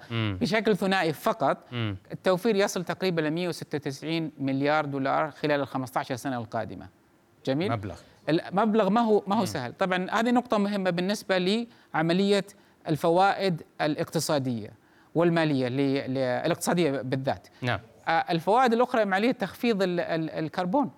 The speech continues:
Speaker 2: آه، الترابط ما بين الدول مع التجارة يخفض التق-، الكربون إلى واحد فاصلة اثنين مليار خلال نفس المدة.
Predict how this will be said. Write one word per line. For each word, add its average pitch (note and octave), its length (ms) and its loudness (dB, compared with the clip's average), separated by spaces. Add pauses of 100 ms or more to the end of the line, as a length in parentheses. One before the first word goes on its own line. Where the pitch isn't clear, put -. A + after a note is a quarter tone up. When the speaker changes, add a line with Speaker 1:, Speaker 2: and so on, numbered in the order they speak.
(520)
Speaker 2:
آه، E3 500 2
الترابط G3 680 2
ما F3+ 120 2
بين F3 200 2
الدول D3 440 -2 (400)
مع G#3 200 4
التجارة F3 720 2 (400)
يخفض G3+ 500 0
التق-، F3+ 420 -4
الكربون F3 480 -2
إلى G3 100 0
واحد F#3+ 320 0
فاصلة G3 320 -2
اثنين F#3+ 220 -4
مليار E3 500 2
خلال G3 360 0
نفس G3+ 180 -4
المدة. E3 400 -2